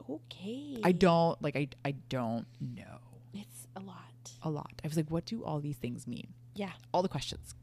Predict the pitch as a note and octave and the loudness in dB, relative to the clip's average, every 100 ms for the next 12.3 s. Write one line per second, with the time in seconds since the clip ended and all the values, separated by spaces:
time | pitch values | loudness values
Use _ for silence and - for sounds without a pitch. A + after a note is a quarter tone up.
0 | - A#3 - G3+ - D#3 D#3 - C#3 - | 2 2 4 0 -2 -4 -6 -6 0 2
1 | G3+ G3 - - A3+ G#3+ C4+ A#3 G#3+ B3 | 4 2 -2 0 4 4 2 -2 -2 -2
2 | C3+ - - B3 B3 A#3 C4+ D4 A3+ D#3+ | -6 2 8 8 8 4 4 4 4 6
3 | C3 F2 - - - - D#3 D#3+ D#3 - | 4 2 -6 -14 -6 0 2 2 -4 -2
4 | C3+ B2 C3 C3+ D#3+ D#3+ D#3+ D3 - - | 2 6 8 8 6 4 4 2 0 0
5 | C3+ C3 C3+ C3 B2+ B2+ C3 C3+ C3+ C#3 | 2 2 2 4 6 4 2 0 0 2
6 | A3 E3+ - E3 E3 F#3+ G3+ - - - | 2 4 2 2 0 0 0 -6 -20 -18
7 | - G#3 G#3 A3+ B3 A3 - - - - | 0 2 2 2 0 0 -2 -12 -16 -6
8 | F#3+ B3 A#3+ - D#3 F3+ - - - - | 0 2 2 4 2 2 -2 -12 -18 -10
9 | E3 B2 - - - - - - D#3 D#3 | 0 0 0 -10 -20 -20 -10 2 4 4
10 | D3+ D#3 - A2 A#2+ - D3 C3 A#2+ D3+ | -2 -2 0 0 0 0 -2 -2 0 2
11 | C#3 - - - E3+ D3+ C#3 C#3 D3+ D3 | 2 -2 -10 -8 -2 0 0 0 6 6
12 | C#3 A#2+ - | 6 0 -4